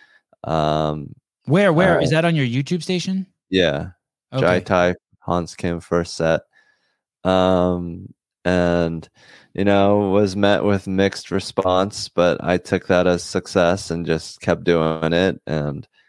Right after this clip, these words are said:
Speaker 1: uh, just, uh, yeah, I mean, I just hit the ground running. I, I did every mic I could. I would do, like, three or four or five mics a night and just did about, like, um,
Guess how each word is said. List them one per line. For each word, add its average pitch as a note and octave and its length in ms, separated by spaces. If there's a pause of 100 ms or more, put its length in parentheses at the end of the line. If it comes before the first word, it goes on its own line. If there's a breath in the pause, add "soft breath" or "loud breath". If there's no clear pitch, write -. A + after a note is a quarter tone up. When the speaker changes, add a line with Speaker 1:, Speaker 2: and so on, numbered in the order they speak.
(540)
Speaker 1:
uh, D#2+ 500
just, - 540 (240)
uh, E2 520
yeah, G2 220
I F2 40
mean, F2 240
I F2+ 100
just F#2 220
hit A2 140
the G#2+ 80
ground F#2+ 280
running. F2+ 340
I, F2 400 (100)
I D#2 120
did E2+ 200
every E2+ 240
mic E2 300
I D#2 120
could. E2+ 480 (600)
I E2+ 100
would F2 160
do, F2 220
like, E2+ 200
three F2 240
or F2 80
four E2+ 380
or E2+ 60
five E2 460
mics D#2 360
a D2+ 60
night D2+ 420 (680)
and E2+ 260
just F2 280
did D#2+ 240
about, D#2 460
like, D#2 380 (1040)
um, D#2+ 680